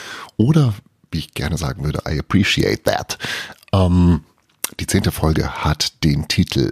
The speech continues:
Melancholibakterien. Melancholibakterien. Warum, werdet ihr im Laufe der Sendung erfahren. Ähm,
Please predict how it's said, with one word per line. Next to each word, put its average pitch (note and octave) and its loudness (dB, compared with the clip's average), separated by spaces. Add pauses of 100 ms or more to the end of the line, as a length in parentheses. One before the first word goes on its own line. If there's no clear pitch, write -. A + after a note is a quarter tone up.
Melancholibakterien. - -2 (460)
Melancholibakterien. - -2 (500)
Warum, E2 2
werdet - -2
ihr B1+ -2
im D#2 0
Laufe - -2
der - -4
Sendung - -6
erfahren. - -6 (600)
Ähm, D2+ 2